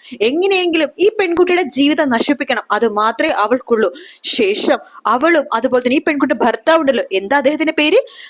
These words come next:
മായിലല്ലേ തുടങ്ങുന്ന, ഭഗവാൻ കൃഷ്ണന്റെ നാമം തന്നെയല്ലേ അദ്ദേഹത്തിന്റെ? അതേ സ്വാമി, മാധവ എന്നാ പേര്. ഉം, പേര് കൃഷ്ണന്റെ ആണെങ്കിലും സ്വഭാവം ഭയങ്കര മോശമാണ്. എങ്ങനെയെങ്കിലൊക്കെ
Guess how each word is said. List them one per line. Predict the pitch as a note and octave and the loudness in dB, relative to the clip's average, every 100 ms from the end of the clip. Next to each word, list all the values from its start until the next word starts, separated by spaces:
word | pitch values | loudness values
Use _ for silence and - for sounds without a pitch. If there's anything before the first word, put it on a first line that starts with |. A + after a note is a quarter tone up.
| - | -2
മായിലല്ലേ | D4+ F4 G4 A#4 F#4 D#4+ | 2 4 6 4 4 4
തുടങ്ങുന്ന, | C4+ C4 B3 A3+ | 4 2 -2 -4
ഭഗവാൻ | G3+ F#3+ G3 C#4 - | -4 0 0 0 -2
കൃഷ്ണന്റെ | - - D4+ E4 A3 | -2 -2 0 0 0
നാമം | G#3+ G3 A3 C#4+ | -2 -2 0 -2
തന്നെയല്ലേ | F4+ F#4+ D4+ | 0 0 0
അദ്ദേഹത്തിന്റെ? | B3+ C4 C4 C4 A#3+ B3 - - - | 2 2 2 0 0 -2 -10 -10 -4
അതേ | A3 D#4+ | 0 0
സ്വാമി, | D#4+ C#4 B3+ B3+ | 0 -2 -2 -4
മാധവ | A3+ G#3+ A3 B3+ | 0 0 2 0
എന്നാ | D4+ D#4+ | 2 0
പേര്. | C#4 A#3 G3+ - | 2 2 0 -4
ഉം, | G#3+ G3+ F3+ - - - - | -6 -6 -12 -18 -20 -8 -2
പേര് | G#3+ B3 E4+ | 0 0 0
കൃഷ്ണന്റെ | F#4 - E4+ F4 D#4+ | -2 -2 -2 2 2
ആണെങ്കിലും | D#4 D#4+ C#4+ - | 2 0 -2 -2
സ്വഭാവം | - - - G3+ G3+ A#3 D4 D4 - - _ _ | -6 -4 0 0 2 4 4 2 -2 -20 _ _
ഭയങ്കര | G#3 A#3 D4 E4 F#4 | -6 -2 -2 0 0
മോശമാണ്. | D4+ A#3 B3+ - D#4+ B3+ G#3 _ - - | 0 0 -2 0 0 0 -4 _ -16 -4
എങ്ങനെയെങ്കിലൊക്കെ | B3 D#4 G4+ G4+ F#4+ F#4+ G4 F#4+ | 0 0 0 2 2 0 0 0